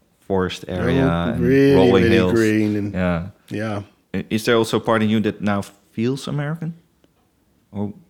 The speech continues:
Speaker 2: I have American citizenship.
Speaker 1: Yeah.
Speaker 2: Um, I think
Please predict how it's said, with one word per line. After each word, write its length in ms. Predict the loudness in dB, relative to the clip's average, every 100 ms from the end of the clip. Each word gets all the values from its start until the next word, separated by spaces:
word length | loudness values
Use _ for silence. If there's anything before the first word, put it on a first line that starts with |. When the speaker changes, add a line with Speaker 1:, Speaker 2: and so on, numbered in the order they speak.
| _ _ _ _ _ _ -20 _ _ -6
Speaker 2:
I 120 | -2
have 220 | 2 4 6
American 500 | 6 6 4 2 0
citizenship. 760 | 0 0 2 0 -2 -6 -8 -6
Speaker 1:
Yeah. 240 | -2 0 -2 -10 -20 _ _ _ -12
Speaker 2:
Um, 580 | -6 -2 -2 -4 -8 -12 _ -20 _ _ _
I 120 | -6 -2
think 340 | 2 0